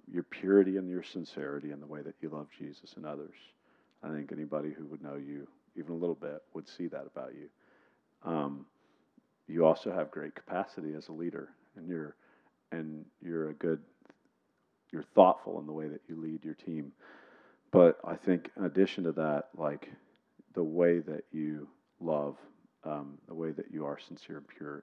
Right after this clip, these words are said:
really affects the way that you lead and you help others. And so I just wanna say that I really admire that. And I've gotten to know Lindsay just a little bit better over the last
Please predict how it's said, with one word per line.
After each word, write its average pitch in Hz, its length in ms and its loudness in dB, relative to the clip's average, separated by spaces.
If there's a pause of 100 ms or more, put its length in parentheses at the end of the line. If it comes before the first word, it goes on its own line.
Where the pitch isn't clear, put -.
really 80 220 -4
affects - 420 -10
the - 100 -18
way 76 160 -8
that 73 240 -14
you 78 220 -12
lead 73 300 -8 (100)
and 71 160 -10
you 73 140 -10
help - 260 -10
others. 80 300 -16 (800)
And 73 280 -8 (120)
so 76 300 -4
I 87 100 -2
just 87 180 -10
wanna 82 160 -4
say 76 220 -2
that 73 160 -4
I 73 100 -4 (480)
really 98 160 12
admire 80 320 6
that. 73 260 4
And 95 120 0
I've 90 100 -2
gotten 131 220 10
to 127 80 0
know 101 220 4
Lindsay 90 220 -2
just - 280 -16
a - 20 -4
little 151 280 8
bit 98 140 0
better 85 200 6
over 85 160 0
the 87 60 0
last 78 280 -4